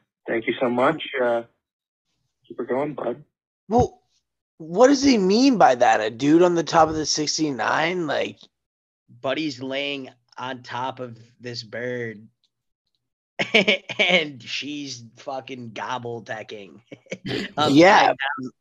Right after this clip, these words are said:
Speaker 2: Is it, it, it's the same thing the other way. Is this guy barred?
Speaker 3: No, <laughs> you're right, but it's just diffy, dude. I agree with him. I think it's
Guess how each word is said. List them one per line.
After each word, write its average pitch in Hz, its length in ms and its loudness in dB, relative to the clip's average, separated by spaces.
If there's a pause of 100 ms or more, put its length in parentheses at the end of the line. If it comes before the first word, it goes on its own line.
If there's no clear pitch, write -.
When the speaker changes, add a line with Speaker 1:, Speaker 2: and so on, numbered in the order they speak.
(460)
Speaker 2:
Is 151 200 4
it, 127 140 -16
it, 170 480 6
it's 170 220 2
the 190 120 8
same 190 540 6
thing 185 320 6
the 170 140 8
other 156 240 4
way. 143 300 6
Is 113 120 -2
this 131 220 -2
guy 175 240 6
barred? 131 640 2 (680)
Speaker 3:
No, 190 260 4 (320)
<laughs> 240 340 8
you're 208 260 6
right, 175 340 2
but 196 140 -2
it's 196 160 -4
just 190 360 -6
diffy, 139 500 -6
dude. 131 300 -8
I 143 200 -4
agree 151 440 -8
with 135 180 -12
him. 123 140 -14
I 139 160 -8
think 151 120 -14
it's 135 180 -12